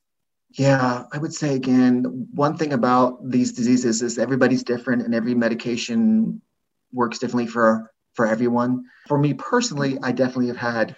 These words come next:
taken just about every medication there could be, uh, on the market, since considering that I've had the disease for forty plus years. And there are phenomenal medications out there, and every day there's a new one coming along that's really specialized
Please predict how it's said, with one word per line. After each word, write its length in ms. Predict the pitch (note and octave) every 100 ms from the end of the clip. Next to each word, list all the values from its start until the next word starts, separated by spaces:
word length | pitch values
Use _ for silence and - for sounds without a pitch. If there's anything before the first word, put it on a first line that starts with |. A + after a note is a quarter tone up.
| -
taken 500 | - D#3+ D#3+ D#3 D3+ C3+ - - -
just 280 | C#3 C3+
about 200 | - B2+ B2+
every 200 | B2+ C3+
medication 640 | B2+ C3+ C#3 C3 D3 D3+ C#3+ _ -
there 120 | C#3+
could 300 | - C#3 A2+
be, 360 | C3 B2+ C3+ -
uh, 140 | A#2+
on 220 | B2 B2
the 60 | A#2+
market, 440 | A#2 A2+ C3 B2+
since 300 | - C3+ B2
considering 500 | - B2+ C3+ B2 A#2+
that 100 | A2+
I've 140 | A2+ A2
had 160 | A2
the 60 | A2
disease 440 | G#2 A2 A2 A2
for 220 | - A2
forty 400 | G#2 - A#2+ A2+
plus 340 | A2 A2 G#2+ -
years. 460 | A2 G#2+ G#2+ - - _ - - _ _
And 460 | C3 B2+ B2 B2+ - -
there 140 | D3
are 140 | D3+
phenomenal 480 | C#3+ C3+ B2 B2+ B2
medications 540 | A#2+ A2 A2+ A2 A#2 A2+
out 180 | A2
there, 280 | A2+ A2+ -
and 220 | B2+ B2 -
every 340 | C#3+ C3+ C#3+
day 260 | C3 B2+ B2
there's 200 | A2+ A2+
a 40 |
new 300 | A2+ A#2+ A#2
one 220 | A2 A2+ A2
coming 400 | A#2+ A2+ A2 A2
along 540 | A2+ A2 A2 G#2+ A2
that's 260 | G#2+ - - _ _
really 320 | B2+ A#2+ A#2+
specialized 800 | A#2+ - A#2 A#2 A#2 A2+ A2+ A2